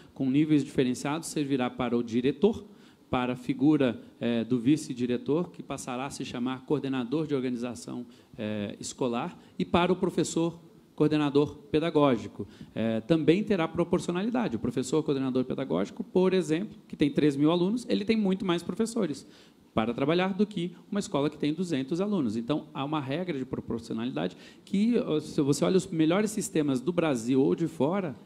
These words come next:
isso é natural e faz sentido. Assim como a gente olha pra vulnerabilidade, eh, situações diversas da escola, pra, inclusive, você,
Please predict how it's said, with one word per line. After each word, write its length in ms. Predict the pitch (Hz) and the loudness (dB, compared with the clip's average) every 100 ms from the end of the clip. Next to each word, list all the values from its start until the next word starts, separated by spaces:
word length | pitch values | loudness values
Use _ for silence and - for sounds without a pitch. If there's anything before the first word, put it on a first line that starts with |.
| - | -4
isso 240 | 170 - 160 | -2 0 0
é 80 | |
natural 500 | 165 175 196 156 160 | 0 0 2 2 2
e 80 | 160 | -2
faz 320 | - 143 143 | -4 -4 -4
sentido. 600 | 143 185 185 - - 98 - - - | -4 -8 -6 -4 -2 -2 -4 -8 -8
Assim 240 | 113 - 156 | -4 -4 0
como 140 | 170 | 2
a 20 | |
gente 180 | 156 160 | 2 2
olha 140 | 151 | 2
pra 140 | 151 147 | 4 2
vulnerabilidade, 1000 | 123 147 131 117 110 107 131 143 117 110 - - | 4 2 2 0 -2 -2 0 -2 -2 -6 -8 -8
eh, 240 | 117 117 113 | -2 -2 -4
situações 520 | - - 135 165 151 | -6 -2 -2 0 0
diversas 640 | 131 117 131 151 151 139 117 | 0 0 2 2 0 -4 -4
da 120 | 120 | -4
escola, 340 | 113 131 143 | -4 -2 -2
pra, 160 | 160 180 | -2 -4
inclusive, 400 | 156 170 120 147 | 2 2 2 0
você, 400 | 160 151 147 | -2 -2 -2